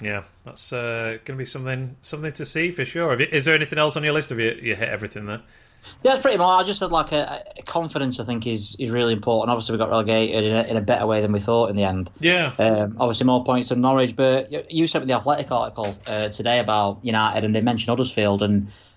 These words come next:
Speaker 2: how they just basically went into obscurity, didn't they, when they came down? And I think it's really important that, and we don't have to get off to an amazing start or anything like that, but just to keep that optimism levels around.
Speaker 1: Yeah. T-, talking of amazing starts, fixture list comes out,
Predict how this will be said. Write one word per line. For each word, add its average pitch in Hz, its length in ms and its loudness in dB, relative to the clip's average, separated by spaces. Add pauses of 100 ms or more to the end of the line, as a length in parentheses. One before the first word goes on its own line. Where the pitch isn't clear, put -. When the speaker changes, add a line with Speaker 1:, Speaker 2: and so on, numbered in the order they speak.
Speaker 2:
how 117 120 4
they 127 160 2
just 110 160 -6
basically 123 300 0
went 120 140 0
into 113 160 -2
obscurity, 120 540 0
didn't 120 140 -2
they, 120 60 -8
when 113 120 0
they 104 80 -2
came 107 280 0
down? 113 200 2
And 107 100 -2
I 107 40 -2
think 123 120 -2
it's 120 140 -4
really 123 340 2
important 110 480 0
that, 110 160 2
and 208 160 0
we 262 80 0
don't 262 120 4
have 214 100 -2
to 185 80 -2
get 160 80 2
off 147 140 0
to 135 80 2
an 117 100 2
amazing 117 400 2
start 135 340 2
or 101 40 -2
anything 104 240 -4
like 104 160 0
that, 117 200 2
but 113 120 -8
just 127 180 -6
to - 80 -14
keep 123 240 -4
that 110 260 2
optimism 107 520 -2
levels 104 260 0
around. 101 380 2 (280)
Speaker 1:
Yeah. 104 300 -6 (360)
T-, 254 240 -4
talking 165 480 0
of 117 100 -2
amazing 117 460 -2
starts, 117 640 -6 (140)
fixture 185 360 -4
list 123 240 -4
comes 110 240 -8
out, 101 380 -2